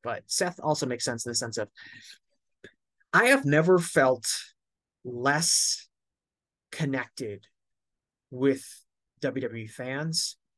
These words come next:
and I have never felt like I have a worse understanding of what is going to be popular or get over with that fan base. And like I just described with Seth,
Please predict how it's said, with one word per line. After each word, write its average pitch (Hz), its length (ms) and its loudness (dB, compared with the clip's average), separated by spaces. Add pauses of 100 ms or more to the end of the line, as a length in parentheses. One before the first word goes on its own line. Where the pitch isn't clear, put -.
(260)
and 147 140 2
I 143 80 4
have 139 180 2
never 151 240 2
felt 156 380 2
like 123 340 -4 (640)
I 143 180 -2
have 139 240 0
a 131 60 4
worse 123 580 2
understanding 117 840 -6 (100)
of 117 200 -10
what 123 420 2
is 135 180 -4
going 127 220 -4
to 117 60 -4
be 113 120 -4
popular 117 560 0
or 107 120 0
get 110 180 -4
over 107 240 -4
with 104 140 -6
that 104 140 -6
fan 104 260 -10
base. - 420 -6 (800)
And 135 440 2 (120)
like 147 240 4
I 156 60 6
just 147 180 -4
described 135 320 0
with 117 100 -10
Seth, 143 360 -2